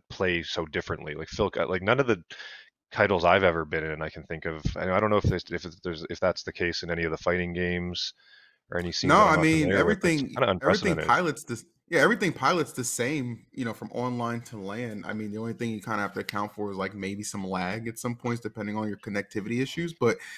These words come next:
Speaker 1: Mm-hmm.
Speaker 2: nah, like, to, that's why, like, my first season, uh, when I was,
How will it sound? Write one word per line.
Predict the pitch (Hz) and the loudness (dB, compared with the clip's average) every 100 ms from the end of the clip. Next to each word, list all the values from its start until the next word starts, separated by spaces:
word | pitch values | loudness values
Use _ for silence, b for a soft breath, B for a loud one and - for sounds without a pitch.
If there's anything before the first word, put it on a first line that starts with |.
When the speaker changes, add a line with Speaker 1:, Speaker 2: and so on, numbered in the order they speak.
| B B 104 | B B 4
Speaker 1:
Mm-hmm. | 117 139 | 8 8
Speaker 2:
nah, | 107 | 6
like, | 92 107 - - | 4 2 2 -2
to, | 147 | 2
that's | - 165 - | 6 6 8
why, | - 180 | 8 10
like, | 160 131 - | 8 4 4
my | 135 | 4
first | 147 147 135 - | 4 2 2 2
season, | 143 156 120 107 101 b b b | 2 2 0 -2 -4 b b b
uh, | 107 107 107 101 | 6 8 6 4
when | 120 | 2
I | 120 | 2
was, | 123 113 | 2 0